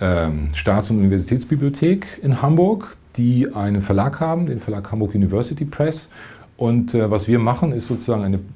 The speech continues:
Prozesskette von dem Schreibvorgang wissenschaftlicher Journal-Publikation, also das, was Wissenschaftlerinnen und Wissenschaftler so machen, halt publizieren in Artikeln, aus GitLab heraus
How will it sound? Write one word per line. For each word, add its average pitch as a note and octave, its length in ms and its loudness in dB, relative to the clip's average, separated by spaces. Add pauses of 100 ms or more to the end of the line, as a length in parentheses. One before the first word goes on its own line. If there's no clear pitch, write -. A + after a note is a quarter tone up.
(120)
Prozesskette D3+ 880 0 (320)
von F3+ 840 2
dem G#2+ 120 0
Schreibvorgang E3+ 1200 -2 (560)
wissenschaftlicher B2 760 0
Journal-Publikation, D3 1040 -4
also G2 180 -6
das, F#2+ 280 -8 (120)
was G2 220 -8
Wissenschaftlerinnen G#2+ 640 -4
und F#2 40 -2
Wissenschaftler G#2 400 -6
so F#2 120 0
machen, B2+ 320 0
halt A2+ 240 -4
publizieren C3 640 -2
in G#2+ 160 -4
Artikeln, D3+ 600 -4 (840)
aus E3 340 6
GitLab E3 460 2
heraus B2+ 460 -4